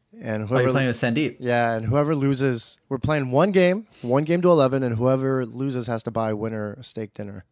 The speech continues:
Speaker 2: I thought it was chicken dinner.
Speaker 1: Nah, nah, nah. Steak dinner. Winner, winner, steak dinner. <laughs>
Speaker 2: This is Avatar: The First Viewing. This is the podcast where a first-time watcher of the show Avatar: The Last Airbender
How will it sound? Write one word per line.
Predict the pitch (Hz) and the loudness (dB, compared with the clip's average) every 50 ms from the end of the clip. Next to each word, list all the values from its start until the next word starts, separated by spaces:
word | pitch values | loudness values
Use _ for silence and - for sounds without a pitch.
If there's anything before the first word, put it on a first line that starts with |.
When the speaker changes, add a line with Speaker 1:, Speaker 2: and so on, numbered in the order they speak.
| _ _ _ _ _ - | _ _ _ _ _ -10
Speaker 2:
I | - | -6
thought | - 135 131 127 | -4 -2 0 2
it | 127 120 | 0 0
was | 110 104 - | -2 -4 -8
chicken | - - 139 123 - 101 98 | -6 -4 -4 -4 -2 -4 -4
dinner. | 95 95 95 101 98 101 _ _ _ _ - | -4 -6 -8 -8 -12 -12 _ _ _ _ -12
Speaker 1:
Nah, | 131 120 110 107 | -10 -8 -8 -8
nah, | 101 98 95 | -12 -14 -16
nah. | 98 - _ 127 | -18 -20 _ -20
Steak | - - - 123 120 _ | -20 -16 -14 -14 -14 _
dinner. | - 110 113 117 | -16 -18 -18 -16
Winner, | 127 117 117 135 147 147 | -14 -6 -4 -2 -2 0
winner, | 139 135 135 131 131 | 0 0 -2 -2 -4
steak | 127 - - 117 110 - | -6 -6 -8 -8 -8 -8
dinner. | - 110 110 113 - | -14 -18 -16 -14 -8
<laughs> | - 165 170 - 262 220 214 214 170 180 160 156 151 143 143 131 127 - - 143 - - - - | -4 -2 2 2 4 4 4 4 2 4 2 2 2 0 -2 -2 -6 -8 -12 -18 -18 -16 -8 -2
Speaker 2:
This | 160 170 170 - | 0 0 2 2
is | 185 156 | 0 0
Avatar: | - - 147 151 151 151 - 151 147 139 | 2 0 0 0 0 0 0 0 0 0
The | 135 | -2
First | 131 - 143 139 139 139 131 | -2 0 0 0 0 0 0
Viewing. | 143 160 151 120 107 98 98 - _ _ _ _ _ _ _ _ | 0 2 2 0 0 -2 -4 -8 _ _ _ _ _ _ _ _
This | - 208 - | -4 -2 0
is | - | 0
the | 202 160 | -2 0
podcast | 170 165 165 165 170 170 160 160 151 - - | 0 0 0 0 0 -2 -2 -2 -2 -4 -2
where | 139 127 123 | 0 0 0
a | 127 | 0
first-time | - 185 185 165 - - 165 160 156 | -2 -2 -2 -2 -2 -2 -2 -2 0
watcher | 151 147 147 143 - 151 143 135 | 0 -2 -2 -2 -2 -2 -2 -2
of | 110 120 117 | -2 -4 -4
the | 127 127 | -4 -6
show | - - 123 113 117 - | -4 -2 -2 -2 0 -2
Avatar: | - 117 117 110 113 113 - 110 113 | -2 -2 -2 -4 -4 -6 -4 -4 -4
The | 110 107 | -4 -4
Last | 104 107 104 107 - | -4 -4 -4 -4 -4
Airbender | - 135 131 117 131 127 127 123 123 123 131 | -4 -4 -2 -2 -2 -2 0 -2 -2 -2 -4